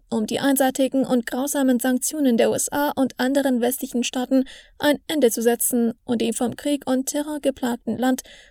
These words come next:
humanitäre Hilfe zukommen zu lassen, unterstrich der Sprecher. Am Donnerstag ist eine Autobombe vor dem Mausoleum von Sayyida Zainab, Friede sei mit ihr,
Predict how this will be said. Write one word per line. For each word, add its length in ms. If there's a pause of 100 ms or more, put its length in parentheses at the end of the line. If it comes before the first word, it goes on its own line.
(120)
humanitäre 600
Hilfe 340
zukommen 440
zu 120
lassen, 420 (380)
unterstrich 560
der 160
Sprecher. 440 (600)
Am 180
Donnerstag 480
ist 200
eine 220
Autobombe 540
vor 200
dem 180
Mausoleum 540
von 180
Sayyida 400
Zainab, 400
Friede 180
sei 160
mit 140
ihr, 160